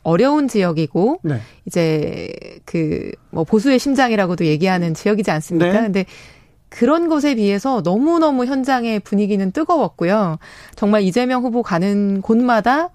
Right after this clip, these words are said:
Speaker 1: 발 디딜 틈이 없었고 제가 이제 수행을 하고 있어서 같이 이제 모시고 다녔는데 제 발을 한 백 번 정도 밟힌 것 같아요.
Speaker 2: 그런데
Speaker 1: 네.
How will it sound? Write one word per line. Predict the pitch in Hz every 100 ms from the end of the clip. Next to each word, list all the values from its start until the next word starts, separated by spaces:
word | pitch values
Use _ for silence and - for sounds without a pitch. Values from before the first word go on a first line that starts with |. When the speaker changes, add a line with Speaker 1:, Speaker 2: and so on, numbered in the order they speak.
| _ _ _ _ _ _
Speaker 1:
발 | - 202 208
디딜 | 311 294 277 262 254 240
틈이 | - 302
없었고 | 165 - 160 - 233 190 147 - - -
제가 | - 202 202
이제 | 175
수행을 | 185 311 311 302 285 277 262 254 240 233 226
하고 | 240 226
있어서 | 160 175 165 269 311 - - -
같이 | - - - 233
이제 | 185
모시고 | 170 165 254 226
다녔는데 | 196 160 170 160 170 208 160
제 | 214 208
발을 | - - 185 214 220
한 | 226 208 196
백 | 190 -
번 | 302
정도 | 277 233 190
밟힌 | - - 214
것 | 180
같아요. | 156 - 170 180 208 175 - -
Speaker 2:
그런데 | - 220 165 143 156 104
Speaker 1:
네. | 175 160 151